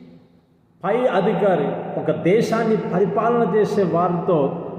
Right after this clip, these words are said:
నీకు స్నేహ బంధాన్ని, ఆయనతో అక్కడ నిలబెట్టే,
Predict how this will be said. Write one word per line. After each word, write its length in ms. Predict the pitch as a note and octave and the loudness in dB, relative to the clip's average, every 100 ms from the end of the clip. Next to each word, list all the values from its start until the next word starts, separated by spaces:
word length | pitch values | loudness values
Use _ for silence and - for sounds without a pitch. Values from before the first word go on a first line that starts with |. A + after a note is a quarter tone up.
| - - | -12 -8
నీకు 260 | C3 D3 D3+ | -6 -4 -4
స్నేహ 540 | - - D3+ F3 F3+ | -4 -6 0 2 2
బంధాన్ని, 680 | E3+ E3 E3+ E3+ E3 D#3+ C#3 - - - E3 - - - - - | 2 2 2 2 0 -2 -2 -6 -10 -10 -14 -14 -14 -16 -18 -10
ఆయనతో 400 | B2+ E3 D#3+ E3+ | -4 -2 -2 -2
అక్కడ 400 | D#3+ D#3+ C#3 D#3+ | -2 -2 -6 -4
నిలబెట్టే, 920 | D3 D3 G3 G#3 G#3 G#3 F#3 D3+ - | -4 2 2 2 2 2 2 0 -4